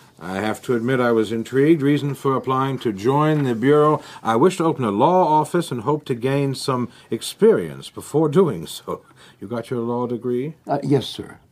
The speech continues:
Speaker 2: Uh, last year, working nights. As you can see, I was admitted to the D C
Speaker 1: Uh,
Speaker 2: bar.
Speaker 1: yes, this February. You didn't waste any time in applying.
Speaker 2: I don't believe in wasting time, sir.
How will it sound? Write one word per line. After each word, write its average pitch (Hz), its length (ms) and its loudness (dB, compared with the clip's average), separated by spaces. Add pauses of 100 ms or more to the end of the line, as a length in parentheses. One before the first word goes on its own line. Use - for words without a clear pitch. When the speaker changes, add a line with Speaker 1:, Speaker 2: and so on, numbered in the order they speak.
Speaker 2:
Uh, 107 60 -10
last 104 320 -8
year, 98 80 -10
working 123 320 -2
nights. 117 380 -2 (440)
As 135 200 0
you 143 80 6
can 127 140 2
see, 165 220 4
I 131 60 4
was 110 140 2
admitted 113 340 2
to 101 80 -4
the 92 240 0
D 104 220 -4
C 92 200 -10
Speaker 1:
Uh, 76 80 -12
Speaker 2:
bar. 104 180 0
Speaker 1:
yes, 104 120 -4
this 117 160 0
February. 113 580 2
You 123 60 4
didn't 156 160 0
waste 139 240 2
any 117 160 -4
time 123 420 -6
in 110 80 -8
applying. 139 520 -10 (120)
Speaker 2:
I 104 120 -8
don't 101 100 -8
believe 107 200 -6
in 92 80 -12
wasting 98 280 -12
time, 113 260 -12
sir. - 140 -18